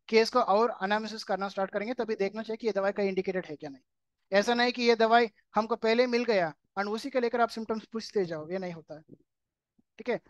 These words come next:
आखिरी में देखिए एंटीमोनियम क्लोराइड में ये दिया है कि thick milky white coating of the tongue, टंग डायग्नोसिस,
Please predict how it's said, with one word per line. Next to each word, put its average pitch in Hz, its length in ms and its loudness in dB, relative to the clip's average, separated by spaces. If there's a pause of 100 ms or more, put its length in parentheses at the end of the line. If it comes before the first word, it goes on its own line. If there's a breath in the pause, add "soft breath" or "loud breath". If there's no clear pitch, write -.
(120)
आखिरी 214 220 0
में 269 120 -2
देखिए 247 200 0
एंटीमोनियम 233 460 -2
क्लोराइड 233 300 0
में 226 120 -6
ये 220 140 2
दिया 190 220 0
है 175 80 -2
कि 190 120 -8
thick 302 220 -2
milky 240 440 -2
white 208 320 0
coating 190 200 -6
of 180 100 -4
the 175 120 -10
tongue, 170 240 -6 (680)
टंग 233 180 4
डायग्नोसिस, 202 760 0